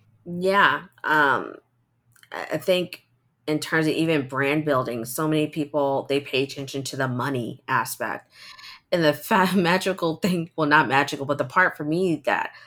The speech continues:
I didn't go into it trying to make money at all. I l-, literally was trying to help someone behind me because I know what it is to do something alone. Um, and I think me building from that space,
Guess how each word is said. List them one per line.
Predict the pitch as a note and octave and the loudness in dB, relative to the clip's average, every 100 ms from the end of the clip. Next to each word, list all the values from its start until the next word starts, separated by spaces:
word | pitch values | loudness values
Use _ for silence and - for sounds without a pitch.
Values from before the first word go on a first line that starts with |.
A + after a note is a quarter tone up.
| _ - | _ -10
I | - G3 | -4 0
didn't | G3+ E3+ | 0 0
go | D#3 D3+ | 2 4
into | D#3+ G3 G3+ D#3+ | 4 -2 -4 -2
it | B2+ - | -2 -4
trying | - D#3+ E3+ | -6 -2 -2
to | C#3+ | -2
make | C#3+ C#3+ - - | -2 -4 -12 -8
money | D#3 C#3 C#3 - | -6 -4 -6 -10
at | - - - | -12 -14 -12
all. | C3+ E3 - - _ _ - - _ - | -10 -8 -10 -14 _ _ -20 -20 _ -4
I | D#3 D#3 | 0 0
l-, | D3+ D3+ - - | 0 -4 -6 -8
literally | E3+ F#3 F#3 E3+ D#3+ D3 - | -2 0 0 0 0 0 -4
was | C3 C#3+ | -4 -6
trying | - - D3+ C#3+ | -6 -4 -2 -4
to | C#3+ | -6
help | - - C#3+ - | -14 -8 -8 -6
someone | - C#3 C3 B2+ B2 | -6 -6 -4 -4 -4
behind | C3 C3 C3+ A#2+ G2 | -6 -8 -6 -8 -6
me | F#2 C#2+ _ _ _ _ | -8 -10 _ _ _ _
because | E3 D#3 E3 | -12 -6 -2
I | D3 | 0
know | D3 D3+ | 0 0
what | C#3+ | 0
it | C#3 | 0
is | C3 | -2
to | C#3 | -8
do | B2+ C#3+ | -8 -6
something | B2+ C#3 C3 C3+ A#2+ | -6 -6 -6 -6 -6
alone. | B2 G3 D3 F2+ - _ _ _ _ - | -6 -6 -6 -8 -14 _ _ _ _ -2
Um, | D#3 D3+ D3 C#3+ _ _ _ _ | 2 2 2 -4 _ _ _ _
and | D#3 | -4
I | D#3 | -2
think | D3+ F3+ F3 - | -2 -4 -4 -4
me | E3+ D3 - | -2 -2 0
building | D3+ D3+ F3 D#3+ | 2 2 0 -2
from | E3 D#3 | -2 0
that | C3+ - | 0 -2
space, | - D3 D#3+ C#4 - - | -6 -4 -2 -4 -6 -10